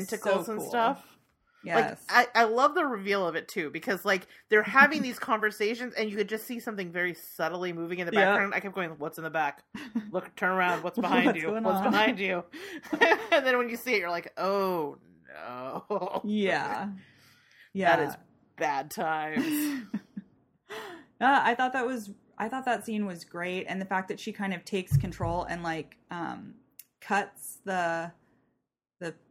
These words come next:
Speaker 2: penis monster thing out of her
Speaker 1: Mm-hmm.
Speaker 2: armpit, um, trying to save the young man, even though he's, like,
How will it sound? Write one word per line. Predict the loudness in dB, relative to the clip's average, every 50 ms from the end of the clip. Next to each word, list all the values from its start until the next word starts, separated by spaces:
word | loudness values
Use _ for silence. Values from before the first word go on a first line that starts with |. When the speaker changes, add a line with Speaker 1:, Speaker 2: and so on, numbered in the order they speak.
| _
Speaker 2:
penis | _ -8 -6 -4 -4 -6 -6 -6
monster | -4 -2 -2 -2 -2 -2 -2 -4 -4
thing | -2 -4 -4 -2 -2 -4 -4 -2 -2
out | -2 0 0
of | -2 -2
her | -4
Speaker 1:
Mm-hmm. | -4 -4 -2
Speaker 2:
armpit, | -4 -4 -4 -4 -2 -2 0 0 -2 -4 -6 -10 _ _ _ _ _ _ _ _ _ -4
um, | -2 -2 -2 -4 -4
trying | -4 -2 -2 -2 -2 -4 -6
to | -8 -10
save | -6 -4 -2 0 0 -2 -4 -4
the | -6
young | -6 -4 -4 -4
man, | -4 -2 -2 -2 -2 -4
even | -6 -6 -6
though | -8 -8 -8
he's, | -10 -12 -10 -8
like, | -8 -8 -10